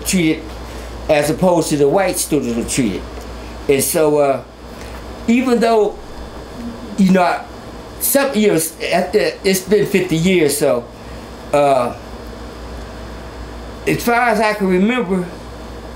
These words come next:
it was a, a Black History,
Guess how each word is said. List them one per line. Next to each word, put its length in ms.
it 100
was 300
a, 440
a 20
Black 320
History, 580